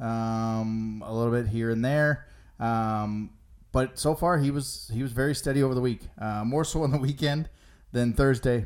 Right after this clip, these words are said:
Um, he had an assist on Saturday on the power play. He had a goal on Sunday,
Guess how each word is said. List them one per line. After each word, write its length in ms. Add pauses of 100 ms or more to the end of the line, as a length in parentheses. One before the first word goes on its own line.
(140)
Um, 200
he 80
had 80
an 60
assist 280
on 140
Saturday 460
on 100
the 60
power 240
play. 240 (500)
He 80
had 80
a 80
goal 420
on 260
Sunday, 520